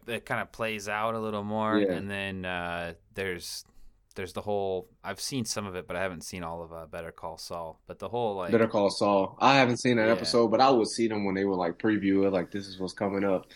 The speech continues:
Speaker 2: You ever seen them, uh, show Suits or, uh, Burn Notice?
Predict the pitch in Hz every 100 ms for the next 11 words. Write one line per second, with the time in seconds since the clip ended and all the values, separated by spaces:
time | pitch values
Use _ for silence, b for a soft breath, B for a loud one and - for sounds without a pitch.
0 | B - 202 214 233 202 180 151 143 120
1 | - 165 139 - - 185 175 - - 120
2 | 113 104 - 98 95 95 143 151 156 160
3 | 156 -